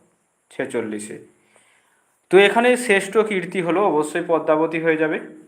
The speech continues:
পদ্মাবতী অ্যান্সার হয়ে যাবে তোমাদের। আহ, এটি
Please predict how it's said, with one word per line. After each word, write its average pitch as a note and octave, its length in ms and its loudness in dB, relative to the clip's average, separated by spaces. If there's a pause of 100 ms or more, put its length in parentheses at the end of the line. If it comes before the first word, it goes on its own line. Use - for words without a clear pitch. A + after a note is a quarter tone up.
(680)
পদ্মাবতী C#3+ 560 2
অ্যান্সার D3 360 2
হয়ে D3+ 120 0
যাবে D3 200 -2
তোমাদের। D3 360 -4 (840)
আহ, A#2+ 260 0
এটি C#3+ 240 -4